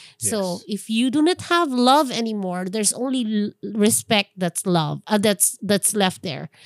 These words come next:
Speaker 1: And if you can't even respect that person,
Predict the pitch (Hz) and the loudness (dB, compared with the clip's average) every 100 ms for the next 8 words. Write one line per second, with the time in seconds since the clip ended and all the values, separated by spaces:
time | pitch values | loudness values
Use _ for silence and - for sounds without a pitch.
0 | - - - 220 220 226 - 240 277 285 | -20 -20 -4 -2 -2 -2 0 0 0 -4
1 | 269 233 214 190 - - 220 220 - 262 | -4 -6 -4 -2 -2 -2 -4 -4 -4 -8
2 | - 262 269 - 294 | -6 -8 -6 -8 -8